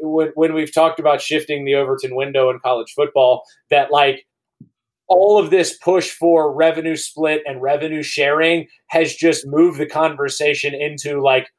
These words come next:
well, yeah, no, no goddamn fucking shit. You're not going to prevent the kid from having a YouTube channel reviewing fucking different brands of pasta if he wants to have that and make money off of it. Like, the, these are the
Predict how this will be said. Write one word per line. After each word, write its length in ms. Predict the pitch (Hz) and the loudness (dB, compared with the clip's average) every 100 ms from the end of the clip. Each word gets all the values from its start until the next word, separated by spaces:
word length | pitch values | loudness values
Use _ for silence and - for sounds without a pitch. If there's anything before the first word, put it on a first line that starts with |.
| _ _ _ _ | _ _ _ _
well, 180 | 185 190 | 4 4
yeah, 300 | 170 190 190 | 4 4 4
no, 420 | 165 175 190 175 - _ | 4 4 4 2 -6 _
no 240 | 175 190 | 2 2
goddamn 480 | 175 170 170 160 151 | 4 4 4 2 -2
fucking 300 | 151 147 139 | -2 -2 -4
shit. 320 | 123 151 147 | -8 -4 -4
You're 100 | 135 | -4
not 260 | 131 131 123 | -4 -4 -2
going 360 | 131 127 127 127 | -2 -2 -4 -6
to 360 | 131 127 120 113 | -4 -2 -4 -8
prevent 460 | - 139 139 139 131 _ | -2 0 2 0 -2 _
the 100 | 131 | -6
kid 300 | 139 - 139 | -4 0 0
from 160 | 131 135 | 0 0
having 300 | 139 131 127 | 2 2 2
a 160 | 117 113 | -2 -2
YouTube 440 | 143 147 135 120 | -8 -6 -6 -6
channel 500 | - 123 117 117 117 - _ - | -2 0 2 2 0 -4 _ 0
reviewing 640 | 143 139 123 147 143 135 | 0 0 0 2 2 2
fucking 380 | 139 131 131 127 | 0 0 -2 -2
different 300 | 139 - - | -2 -2 -2
brands 260 | 139 131 | 0 0
of 100 | 117 | -4
pasta 560 | - 135 131 - 117 110 | -2 0 2 0 0 0
if 80 | 120 | 0
he 100 | 123 | 0
wants 280 | 113 117 - | 2 0 -2
to 80 | 120 | -2
have 220 | 113 107 | 0 0
that 200 | 104 98 | 0 -2
and 80 | 107 | -2
make 140 | 104 101 | -6 -4
money 220 | 107 92 | -6 -8
off 240 | 85 78 - | -6 -8 -8
of 120 | 87 | -10
it. 100 | - - | -8 0
Like, 240 | 131 120 - - - - | 0 0 -8 -20 -12 0
the, 340 | 165 156 151 - - | 2 2 -2 -4 0
these 240 | 202 190 | 2 4
are 80 | 196 | 2
the 200 | 170 143 | 2 -2